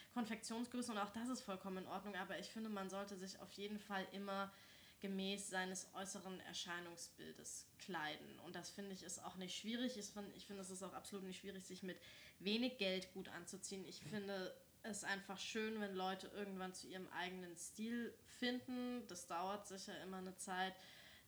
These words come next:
Hatte ich sicher auch ganz lange nicht, aber, ähm,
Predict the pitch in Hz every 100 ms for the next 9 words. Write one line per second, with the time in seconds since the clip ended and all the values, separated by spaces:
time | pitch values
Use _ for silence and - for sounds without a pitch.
0 | - - 208 202 - 185 - 196 190 185
1 | - 175 180 - 185 196 196 208 190 196
2 | 190 208 202 - 190 185 185 185 - 202
3 | 190 185 185 185